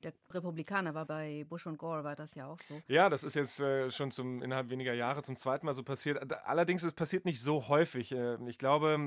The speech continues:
Speaker 2: natürlich gibt es da jetzt auch Widerstand und manche, manche sagen auch, das müssen wir ändern. Aber die Amerikaner, äh, sie sind zwar die älteste,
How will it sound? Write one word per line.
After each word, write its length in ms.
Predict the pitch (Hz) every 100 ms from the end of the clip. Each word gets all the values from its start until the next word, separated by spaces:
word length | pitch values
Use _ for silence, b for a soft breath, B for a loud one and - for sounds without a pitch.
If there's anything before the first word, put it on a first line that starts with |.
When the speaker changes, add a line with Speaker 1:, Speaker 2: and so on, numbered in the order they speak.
| 127
Speaker 2:
natürlich 400 | 123 131 220 220
gibt 160 | 190 175
es 100 | 151
da 80 | 143
jetzt 160 | 135
auch 140 | - 117
Widerstand 500 | 139 151 - 135 131
und 160 | 123
manche, 260 | 123 127 135
manche 280 | 120 123 139
sagen 300 | 123 120 123
auch, 160 | 117 107
das 160 | 110
müssen 200 | 123 -
wir 100 | 127
ändern. 260 | 131 156 143
Aber 120 | 135
die 100 | 143
Amerikaner, 440 | 147 151 165 185 180 B B B B
äh, 120 | -
sie 120 | 117
sind 140 | 139 165
zwar 120 | 131
die 140 | 117
älteste, 560 | 123 170 214 - 190 160